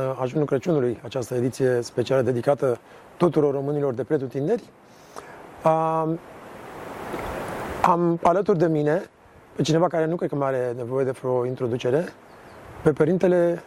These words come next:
Pimen, de la Biserica Intrarea Maicii Domnului, din, uh,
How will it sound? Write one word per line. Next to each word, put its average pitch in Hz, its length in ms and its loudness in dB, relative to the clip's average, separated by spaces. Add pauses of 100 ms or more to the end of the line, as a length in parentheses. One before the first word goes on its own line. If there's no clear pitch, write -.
(360)
Pimen, 120 340 2 (680)
de 143 160 6
la 147 320 2
Biserica 147 680 2 (260)
Intrarea 151 280 4
Maicii 147 260 -6
Domnului, 165 480 -2 (420)
din, 143 320 2
uh, 131 600 -2